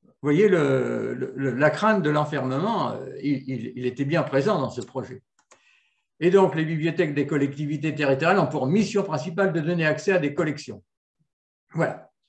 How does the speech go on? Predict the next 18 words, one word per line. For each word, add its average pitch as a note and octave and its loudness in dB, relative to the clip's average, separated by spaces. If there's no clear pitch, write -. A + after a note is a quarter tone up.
Euh, G#2+ -6
fonds F3+ -2
de D3 2
documents C#3+ -2
sur C3+ -4
tout C#3 -10
support, C3+ -2
et C3 -4
cetera. - -10
Voilà. C3+ -8
Euh, D3 -6
et, - -10
et, F3+ 0
et E3+ 4
tout G#3+ -4
à F3+ 4
l'avenant. B2 -2
Alors, F3 4